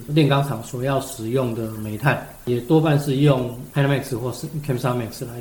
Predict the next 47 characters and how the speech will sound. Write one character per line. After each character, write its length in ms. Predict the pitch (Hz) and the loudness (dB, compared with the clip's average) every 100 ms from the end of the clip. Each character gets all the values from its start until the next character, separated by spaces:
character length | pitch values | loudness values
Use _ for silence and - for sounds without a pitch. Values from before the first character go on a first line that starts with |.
| - | -8
装。 240 | 117 117 135 | -8 -6 -2
当 160 | 247 | 2
然 200 | 220 190 - | 4 2 2
也 320 | 180 208 254 | 2 4 4
有 260 | 202 143 143 | 2 2 0
一 120 | 175 | -2
些 360 | 147 175 170 170 | 4 4 4 2
像 280 | 151 135 127 - | 2 2 -2 2
印 280 | 185 147 143 | 4 4 4
度 240 | 156 127 | 2 2
的 280 | 117 120 120 117 113 | 0 -2 -2 -6 -6
火 140 | 120 | 0
力 120 | 139 151 | 2 4
发 180 | 139 | 2
电 200 | 147 123 | 2 0
厂 240 | 113 135 - - | -2 -8 -10 -2
有 240 | 139 120 113 | 0 0 0
大 220 | - 143 127 | 0 0 0
的 100 | 113 | -4
码 220 | 107 101 | -6 -6
头 160 | 117 110 | -6 -6
可 260 | - 151 147 | 0 4 4
以 180 | - 156 | 2 4
用 200 | 160 139 - | 4 4 2
Capesize 540 | 175 160 180 127 127 | -2 4 4 4 0
来 140 | 113 117 | -4 0
装 200 | 123 120 | 0 0
煤 60 | 104 | -2
炭， 200 | 123 107 | -4 -4
不 80 | - | -4
过 240 | - 143 156 | -2 -2 0
那 80 | 143 | 0
毕 200 | 147 - | 0 -2
竟 160 | 120 | -4
不 100 | - | -4
多。 260 | - 101 95 - - - | -6 -6 -6 -14 -20 -2
那 340 | 208 190 160 - - | 2 2 2 -4 -8
另 240 | 208 220 220 | -2 0 2
外 200 | 196 156 - - | 2 0 -4 -8
有 160 | 131 120 | -6 -2
带 160 | 175 151 | 0 0
钓 320 | 151 170 139 | 4 6 6
竿 180 | 143 127 | 4 0
的 80 | |
这 100 | 113 | -2
种 160 | 120 107 - | -4 -4 -6
船， 180 | - | -8